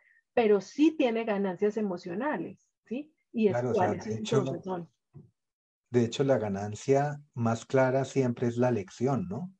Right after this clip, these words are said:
Speaker 2: Que, que a veces no la aprendo y por eso se repite como un patrón, pero siempre hay una lección, ¿no? Y esa
Speaker 1: Ujú.
Speaker 2: lección es la que, la que me enseña,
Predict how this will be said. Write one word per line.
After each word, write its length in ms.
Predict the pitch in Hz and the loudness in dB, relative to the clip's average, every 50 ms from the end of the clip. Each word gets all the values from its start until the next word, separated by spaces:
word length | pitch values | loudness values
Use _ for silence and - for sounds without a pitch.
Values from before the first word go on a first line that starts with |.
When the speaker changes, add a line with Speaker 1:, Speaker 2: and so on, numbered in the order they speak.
| _ | _
Speaker 2:
Que, 340 | - - 110 - - 190 - - - - - _ _ _ _ _ _ - | -4 0 2 2 2 0 -2 -8 -20 -20 -20 _ _ _ _ _ _ -6
que 180 | - 117 107 | -4 -2 -2
a 40 | 101 | 0
veces 360 | 101 107 113 - 190 180 143 | 0 0 2 2 2 2 2
no 100 | 139 123 | 2 4
la 100 | 120 120 | 4 4
aprendo 600 | 120 - - 117 120 110 101 104 127 190 220 190 - _ _ _ _ _ - | 4 2 2 2 2 2 0 -2 -2 -4 -4 -6 -10 _ _ _ _ _ -10
y 80 | 120 | -8
por 180 | - - 110 101 | -4 -4 -4 -2
eso 160 | 98 101 131 | -2 -2 -2
se 140 | 131 151 139 | -2 0 0
repite 480 | 120 104 98 - 107 98 95 - 120 | 0 0 -2 -2 -6 -8 -6 -6 -6
como 180 | - 135 117 101 | -4 -4 -2 -2
un 120 | 95 95 | -4 -2
patrón, 480 | - 117 113 - 120 110 98 98 127 - - _ _ _ _ _ _ _ _ - | -2 -2 -2 0 -2 -2 -2 -4 -6 -10 -14 _ _ _ _ _ _ _ _ -4
pero 200 | 135 113 110 - | -2 -2 -2 -2
siempre 400 | - 127 131 147 143 143 120 107 | 2 2 2 2 2 0 0 0
hay 100 | 101 110 | 0 0
una 140 | 113 110 | -2 -2
lección, 480 | 101 95 95 - - - 104 95 90 90 | -2 -4 -6 -8 -10 -10 -8 -8 -8 -10
¿no? 260 | 90 92 - - - - | -12 -12 -12 -14 -14 -12
Y 180 | 131 120 107 202 | -10 -8 -6 -6
esa 220 | 196 185 - 131 | -6 -4 -2 0
Speaker 1:
Ujú. 80 | 117 107 | 0 2
Speaker 2:
lección 500 | 104 - - 190 - 107 104 104 107 107 | 0 0 -2 -4 -2 -2 -2 -2 -4 -4
es 140 | 107 104 113 | -6 -4 -4
la 160 | 123 123 123 | -4 -4 -4
que, 420 | - - 110 104 98 98 95 95 - - | -4 -4 -4 -4 -4 -4 -6 -12 -10 -10
la 120 | 110 107 | -10 -8
que 120 | - - | -8 -8
me 100 | 104 92 | -8 -8
enseña, 480 | 90 90 - - 127 139 123 95 - | -8 -8 -10 -8 -8 -8 -8 -10 -14